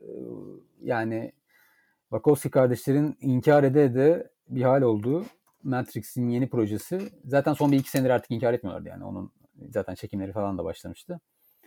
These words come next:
Yeni film Resurrections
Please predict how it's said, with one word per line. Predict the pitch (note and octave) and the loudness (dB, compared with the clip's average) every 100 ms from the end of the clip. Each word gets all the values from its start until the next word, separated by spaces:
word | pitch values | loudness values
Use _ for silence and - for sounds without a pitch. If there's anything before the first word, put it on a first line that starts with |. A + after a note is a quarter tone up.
| _ _ _ A2 | _ _ _ -4
Yeni | A#2 C3+ | -2 -2
film | - A#2 D3+ E3 - _ _ _ _ _ _ _ _ _ - | -2 -4 -4 -6 -10 _ _ _ _ _ _ _ _ _ -10
Resurrections | A#2+ A#2 C#3 - C3 C#3+ - - A2 D#3+ - - | -4 0 0 0 0 0 -2 -6 -8 -8 -12 -20